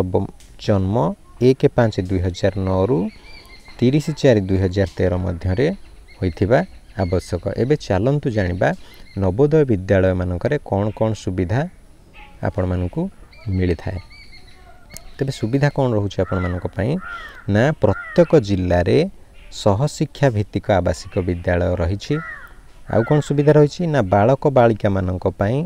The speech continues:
ଅଲଗା ଅଲଗା ଛାତ୍ରାବାସ। ଆଉ କ'ଣ ସୁବିଧା ରହିଛି ନା ବିଦ୍ୟାଳୟରେ ଅବସ୍ଥାନ ସହ ସହଶିକ୍ଷାଦାନ ଓ ଭୋଜନ, ରହିବା ଏବଂ ଖାଇବାର ସମ୍ପୂର୍ଣ୍ଣ ମାଗଣାରେ ବ୍ୟବସ୍ଥା କରାଯାଇଛି। ଆଉ କ'ଣ ସୁବିଧା ଆପଣ,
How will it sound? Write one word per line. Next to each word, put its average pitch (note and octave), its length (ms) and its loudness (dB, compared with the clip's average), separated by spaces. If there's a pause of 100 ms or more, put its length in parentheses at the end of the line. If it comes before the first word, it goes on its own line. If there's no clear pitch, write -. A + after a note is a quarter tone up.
(140)
ଅଲଗା B2 560 4
ଅଲଗା F#2 400 0
ଛାତ୍ରାବାସ। - 600 -4 (960)
ଆଉ G#2+ 160 2
କ'ଣ D3+ 180 2
ସୁବିଧା D3 320 2
ରହିଛି D3+ 340 4
ନା D#3 180 0
ବିଦ୍ୟାଳୟରେ B2 600 4
ଅବସ୍ଥାନ G2+ 540 2 (140)
ସହ F#2 280 -2 (1300)
ସହଶିକ୍ଷାଦାନ A2+ 880 0 (140)
ଓ G#2+ 120 0
ଭୋଜନ, F#2 460 0 (380)
ରହିବା A2 440 -2 (280)
ଏବଂ G2+ 320 -4
ଖାଇବାର F#2+ 440 -2 (200)
ସମ୍ପୂର୍ଣ୍ଣ F#2 560 -6 (480)
ମାଗଣାରେ F2 560 -2 (160)
ବ୍ୟବସ୍ଥା F2+ 460 -2
କରାଯାଇଛି। A#2 500 -2 (240)
ଆଉ G#2+ 160 0
କ'ଣ D#3 160 0
ସୁବିଧା C#3+ 340 2
ଆପଣ, C#3 180 2